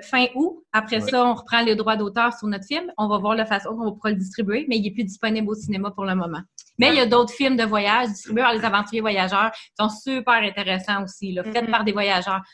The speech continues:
Speaker 1: Fait que ça, c'est, euh, ça peut être, euh, aussi une belle opportunité d'aller voir, euh, des destinations voyage.
Speaker 3: Hmm, excellent. Fait que, comme je disais, je vais mettre le lien, euh, dans le
Speaker 1: Oui.
Speaker 3: podcast pour que les gens puissent aller voir toute cette belle programmation-là. Puis, euh, en fait, co-, comment est-ce que, on, on va,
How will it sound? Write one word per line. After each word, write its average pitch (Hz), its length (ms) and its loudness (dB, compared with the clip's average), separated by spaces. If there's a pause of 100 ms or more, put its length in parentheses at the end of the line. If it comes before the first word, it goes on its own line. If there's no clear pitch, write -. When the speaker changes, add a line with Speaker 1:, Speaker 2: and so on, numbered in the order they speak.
(120)
Speaker 1:
Fait 196 80 -6
que 190 60 -12
ça, 214 80 -8
c'est, 185 340 -4
euh, 170 220 -4
ça - 80 -12
peut 190 120 -8
être, 190 120 -10
euh, 156 180 -8
aussi 170 200 -16
une 180 60 -8
belle 175 120 -8
opportunité 180 460 -12
d'aller 202 180 -2
voir, 190 300 -2
euh, 180 60 -6 (280)
des 277 60 -6
destinations 220 720 -2
voyage. 180 200 -6 (260)
Speaker 3:
Hmm, 220 480 -8
excellent. 208 480 -2
Fait 185 140 -10
que, - 160 -20
comme 202 100 -8
je 196 40 -14
disais, 202 160 -6
je 214 60 -6
vais 214 60 -4
mettre 208 160 -2
le 214 80 0
lien, 214 320 -2 (300)
euh, 190 160 6
dans 220 140 4
le 208 100 2
Speaker 1:
Oui. 214 60 4
Speaker 3:
podcast 240 260 2
pour 226 100 -10
que 214 100 0
les 196 180 0
gens 208 140 -2
puissent 220 180 -4
aller 185 160 2
voir 208 160 -2
toute 226 120 -16
cette 196 160 -4
belle 233 160 4
programmation-là. 220 880 2 (340)
Puis, 302 260 6 (180)
euh, 220 400 6 (180)
en 226 140 0
fait, - 160 2 (120)
co-, - 220 2
comment 262 260 2 (120)
est-ce 240 200 -4
que, 277 320 4
on, 185 220 0
on 190 40 -4
va, 202 140 4